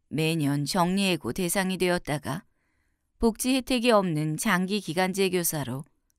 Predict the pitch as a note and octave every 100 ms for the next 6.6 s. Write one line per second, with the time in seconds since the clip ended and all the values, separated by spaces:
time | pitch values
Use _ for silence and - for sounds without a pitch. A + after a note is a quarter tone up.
0 | _ F3+ D#3+ D#3 F#3 F#3 F3+ E3+ D3 -
1 | D3 B3 _ _ _ _ _ _ _ _
2 | - - B3 F#3 D#3+ D#3+ E3 A3 G#3 G3+
3 | F#3+ E3+ C#3+ C#3 E3 - _ _ _ _
4 | - A#3+ A3 A3 F#3 D3+ D3+ D3+ F#3+ F3+
5 | G#3 G#3 - B3 F#3+ D3+ C#3 F#3+ F3+ F#3
6 | F#3 F#3+ - A2+ C#3